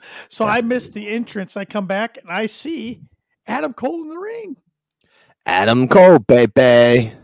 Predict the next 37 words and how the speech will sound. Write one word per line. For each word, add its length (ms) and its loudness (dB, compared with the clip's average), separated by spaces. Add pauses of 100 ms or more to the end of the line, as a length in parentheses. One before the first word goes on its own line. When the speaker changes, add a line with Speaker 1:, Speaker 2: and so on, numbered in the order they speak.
(1300)
Speaker 1:
Man, 460 -12
and, 220 -16
and 160 -4
you 80 -2
know, 300 -2 (280)
I 80 -12
did 320 -10
see 340 -10
a 60 -8
few 280 -12
Speaker 2:
Cool. 80 -8
Speaker 1:
guys 420 -8
who 120 -10
cover 540 -6 (360)
wrestling 360 -8
a 60 -14
few 240 -10
weeks, 440 -12
and 220 -16 (480)
they 120 -6
were 80 -6
saying 220 -10
something 280 -12
like, 180 -16
hypothetically, 1040 -10 (360)
if 100 -12
Adam 280 -10
Cole 200 -12
would 120 -14
show 260 -10
up 180 -10
at 100 -16
the 60 -20
show 220 -10
in 80 -14
the 60 -20
Forum. 500 -12